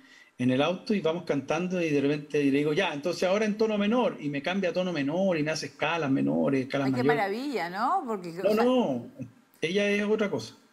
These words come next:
Speaker 1: ella es una cosa tremenda.
Speaker 2: No, además
Speaker 1: Sí.
Speaker 2: se van a dedicar a la música, o sea, abiertamente ya, ya, ya lo sabes, y, eh, eh, los cuales tienen el talento y hay que,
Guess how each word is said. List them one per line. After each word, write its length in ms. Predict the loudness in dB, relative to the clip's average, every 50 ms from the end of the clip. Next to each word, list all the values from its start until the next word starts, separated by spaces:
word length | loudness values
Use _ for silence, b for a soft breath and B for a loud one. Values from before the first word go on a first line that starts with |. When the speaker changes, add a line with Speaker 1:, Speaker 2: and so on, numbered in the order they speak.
| _
Speaker 1:
ella 200 | -2 0 0 2
es 60 | 2 2
una 160 | 0 0 -2
cosa 280 | -4 -4 -4 -6 -6
tremenda. 320 | -2 -2 -2 -2 -4 -6 -12 -12 -4
Speaker 2:
No, 140 | -2 0 0
además 300 | 2 2 0 0 -2 0
Speaker 1:
Sí. 60 | -2
Speaker 2:
se 40 | 0
van 60 | 0
a 60 | 0
dedicar 240 | -2 -2 0 -2 -2
a 20 | -2
la 80 | -2
música, 420 | -4 -4 -6 -6 -6 -6 -6 -6 -6
o 40 | -6
sea, 180 | -8 -8 -4 -2
abiertamente 640 | -2 0 0 0 -2 -2 -2 -2 -2 -4 -4 -4 0
ya, 260 | 0 0 0 0 -2 -4 -4 -4
ya, 120 | -4 -4
ya 180 | -2 -2 -2 -2
lo 120 | -2 -4
sabes, 360 | 0 0 0 0 0 -4 -8 -10 -14 -20 b b b b b b b b _ -6
y, 240 | -4 -4 -4 -4 -2
eh, 200 | -2 -2 -2 -2 -4
eh, 220 | -4 -2 -2 -2
los 120 | -2 -4 -2
cuales 300 | -2 -2 -2 -2 -4 -4
tienen 200 | -4 -4 -2 -2 -2
el 80 | -2
talento 400 | 0 -2 -2 -2 -4 -6 -4 -4
y 140 | 0 0 2
hay 160 | 0 0 0
que, 240 | -2 -2 -2 -2 -2